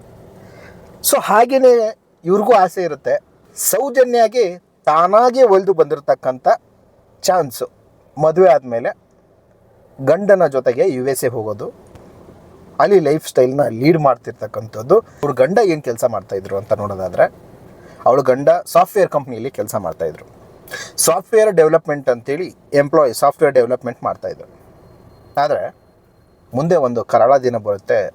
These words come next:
ಆ ಕರಾಳ ದಿನ ಏನಪ್ಪ ಅಂತ ಅಂದ್ರೆ, ಇವ್ರು, ಇವ್ರ ಜೀವನದಲ್ಲಿ ಅದನ್ನ ಊಹಿಸ್ಕೊಳ್ಳೋಕ್ಕೂ ಸಾಧ್ಯ ಇರೋದಿಲ್ಲ. ಏಕಾಏಕಿ ಒಂದಿನ ಸೌಜನ್ಯ ಕಾಣೆ ಆಗ್ತಾಳೆ. ಫೆಬ್ರವರಿ ಇಪ್ಪತ್ತೈದು,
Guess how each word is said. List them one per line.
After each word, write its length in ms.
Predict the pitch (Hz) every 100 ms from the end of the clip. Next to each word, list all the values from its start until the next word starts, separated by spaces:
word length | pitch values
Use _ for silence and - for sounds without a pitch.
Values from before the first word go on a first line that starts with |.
| -
ಆ 60 | 120
ಕರಾಳ 340 | - 135 175
ದಿನ 180 | 160 147
ಏನಪ್ಪ 440 | 123 107 160 -
ಅಂತ 220 | 117 110
ಅಂದ್ರೆ, 400 | 101 98 113 90 _ _ _ _ -
ಇವ್ರು, 280 | 180 180 165
ಇವ್ರ 240 | 156 143
ಜೀವನದಲ್ಲಿ 400 | 131 156 160 147
ಅದನ್ನ 140 | 135
ಊಹಿಸ್ಕೊಳ್ಳೋಕ್ಕೂ 560 | 120 131 165 - 131 156
ಸಾಧ್ಯ 280 | - 104 110
ಇರೋದಿಲ್ಲ. 420 | 101 98 92 80 - - _ _ _ _ _ _ _ _ _ _ _ _ -
ಏಕಾಏಕಿ 600 | 359 - 262 233 196 214
ಒಂದಿನ 360 | 180 170 175
ಸೌಜನ್ಯ 460 | 170 139 131 139 139
ಕಾಣೆ 260 | 117 107 113
ಆಗ್ತಾಳೆ. 580 | 98 - - - - _ - - -
ಫೆಬ್ರವರಿ 440 | 180 196 262 247
ಇಪ್ಪತ್ತೈದು, 680 | 202 226 - 214 208 226